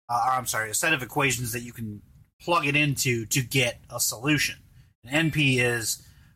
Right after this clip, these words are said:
brute force. You have to just run through all the permutations and, uh, of different,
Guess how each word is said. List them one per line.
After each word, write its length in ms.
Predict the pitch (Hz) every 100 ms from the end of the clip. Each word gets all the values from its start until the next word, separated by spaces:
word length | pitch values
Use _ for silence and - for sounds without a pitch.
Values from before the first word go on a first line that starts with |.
| _
brute 240 | 139 139 120
force. 460 | - 147 104 -
You 80 | 127
have 120 | 131 127
to 80 |
just 200 | 117 123 113
run 320 | 110 135 143
through 220 | 147 135
all 360 | 127 131 147 143
the 80 | 139
permutations 800 | 151 151 143 147 139 135 123 117
and, 180 | 120 117
uh, 40 | 123 117 117 113 139
of 120 | - -
different, 520 | 147 143 131 127 120